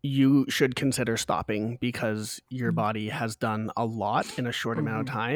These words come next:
Speaker 1: time and
Speaker 2: Yeah.
Speaker 3: Yeah.
Speaker 1: it needs a break."
Speaker 2: Yeah.
Speaker 3: Mm-hmm.
Speaker 1: So there is, like, the medical and, like, just the logical side of the woman's
Speaker 3: Mm-hmm.
Speaker 1: body to consider as well, like you said, Tira.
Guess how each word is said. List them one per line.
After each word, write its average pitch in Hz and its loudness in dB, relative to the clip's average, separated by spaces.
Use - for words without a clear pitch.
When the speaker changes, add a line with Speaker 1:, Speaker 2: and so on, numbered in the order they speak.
Speaker 1:
time - -4
and 110 -4
Speaker 2:
Yeah. - -4
Speaker 3:
Yeah. 127 -4
Speaker 1:
it 113 -4
needs 113 -4
a 113 -8
break." - -8
Speaker 2:
Yeah. 180 -4
Speaker 3:
Mm-hmm. 143 -8
Speaker 1:
So 120 -4
there 143 4
is, 139 4
like, 117 -4
the 135 0
medical 110 -2
and, 117 -2
like, 107 -6
just - -8
the 117 -4
logical 104 -4
side 98 -4
of 101 -6
the 117 -2
woman's 104 -2
Speaker 3:
Mm-hmm. 147 -4
Speaker 1:
body 92 -4
to 107 -10
consider 101 -6
as 101 -6
well, 78 -6
like - -10
you 101 -8
said, 98 -8
Tira. 104 -8